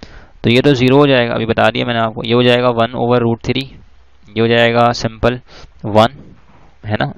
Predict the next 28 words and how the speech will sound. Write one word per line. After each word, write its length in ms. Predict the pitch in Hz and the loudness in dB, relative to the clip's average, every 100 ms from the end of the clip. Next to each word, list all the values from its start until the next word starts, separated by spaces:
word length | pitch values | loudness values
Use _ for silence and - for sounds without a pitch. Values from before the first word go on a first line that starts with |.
| - | -8
ये 60 | 110 | -2
तो 120 | 110 | 0
cancel 300 | 110 107 113 | -2 -2 2
हो 80 | 113 | 4
रहा 100 | 113 | 4
है, 40 | |
वन 140 | 110 120 | 2 0
के 60 | |
बराबर 300 | 120 117 117 | 2 4 4
आ 100 | 117 | 4
जाएगा, 280 | 113 113 113 - - - - - - - - | 2 0 -4 -12 -20 -20 -20 -20 -20 -18 -4
ये 20 | |
हो 60 | 110 | 0
जाएगा 380 | 113 113 113 117 | 2 2 2 -2
under 260 | 113 113 | -4 -2
root 240 | 110 110 120 | -2 -2 -2
three 220 | 120 127 | -4 -2
और 160 | 113 104 | -2 -2
ये 40 | |
हो 80 | 104 | -2
जाएगा 260 | 104 104 | -2 -2
undefined। 600 | 117 113 107 104 - - - - - - - - | -4 -8 -8 -12 -10 -14 -14 -20 -20 -20 -6 -2
तो 60 | |
इस 180 | 135 - | -2 2
तरह 200 | 131 120 | 4 4
से 140 | - | 2
आप, 200 | 120 123 - - - - - - - | 0 -2 -4 -20 -20 -20 -20 -20 -6
आ, 380 | - 104 107 110 | 0 2 2 0